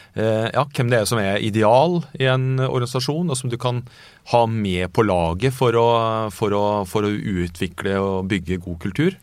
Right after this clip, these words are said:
Eh, kulturarbeid har vært helt sentralt i vårt parti over mange år nå. Vi har, eh, har hatt interne motto lenge som, eh, brei smil og låge skuldre.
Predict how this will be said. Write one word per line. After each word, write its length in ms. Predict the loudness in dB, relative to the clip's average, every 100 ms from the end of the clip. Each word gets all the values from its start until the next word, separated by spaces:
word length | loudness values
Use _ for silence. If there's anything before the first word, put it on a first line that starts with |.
| _ -20 -20 -20 -20 -8
Eh, 500 | -2 0 0 0 -2 -8 -16 -20 -20 -2
kulturarbeid 1040 | 0 0 0 0 0 0 0 4 4 4
har 140 | 2 2
vært 320 | 2 2 2
helt 240 | 0 -4 -2
sentralt 680 | -2 -2 -2 -2 -2 -4 -2
i 40 |
vårt 160 | -2 -2
parti 240 | -4 -2 -2
over 140 | 0
mange 240 | 0 0 0
år 100 | 0
nå. 80 | 0
Vi 100 | 0
har, 220 | 0 0
eh, 520 | -2 -2 -4 -6 -8 -10 -18 -20 -20 -20 _ _ _ _ _
har 120 | 2
hatt 220 | 2 2 2
interne 360 | 4 2 2
motto 280 | -2 0 2
lenge 360 | 2 0 -2 0
som, 260 | 0 2
eh, 600 | 2 4 2 0 -2 -4 -6 -10 -12 -12 -14 -16 -18 -20 -20 -18 -4
brei 240 | -2 -2 -2
smil 300 | -2 -2 -2
og 60 | -2 -2
låge 80 | -4
skuldre. 460 | -2 -2 -2 -4